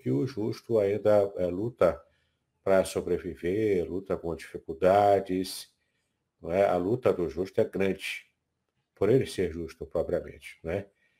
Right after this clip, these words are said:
E por que que o ímpio aparentemente prospera tanto? Isso era um tema antigo e ainda hoje é tema, é, de nossas reflexões e orações também, né? Abacuque estava alarmado com a corrupção moral e a apostasia religiosa que haviam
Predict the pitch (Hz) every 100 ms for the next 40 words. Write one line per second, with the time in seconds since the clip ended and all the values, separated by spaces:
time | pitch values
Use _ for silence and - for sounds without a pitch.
0 | _ _ _ - 101 101 127 127 113 120
1 | 143 139 123 117 110 107 90 92 107 -
2 | 120 - - 120 127 - 92 - - -
3 | - 101 120 - 113 113 113 - 104 82
4 | 76 80 110 98 101 - - _ _ _
5 | _ _ _ - 90 95 - 92 95 98
6 | 104 - _ _ _ 87 85 87 90 92
7 | 98 82 87 98 92 - 98 104 110 -
8 | 123 127 117 - 92 85 - 110 76 69
9 | - 82 101 - _ - - - - _
10 | - 90 95 131 127 107 - 95 92 92
11 | 82 87 117 147 143 147 143 - 95 92
12 | 87 82 85 - - 85 80 76 87 98
13 | 131 131 _ _ _ _ 95 95 98 127
14 | 127 113 95 104 107 120 117 101 104 113
15 | 117 117 - 117 104 101 110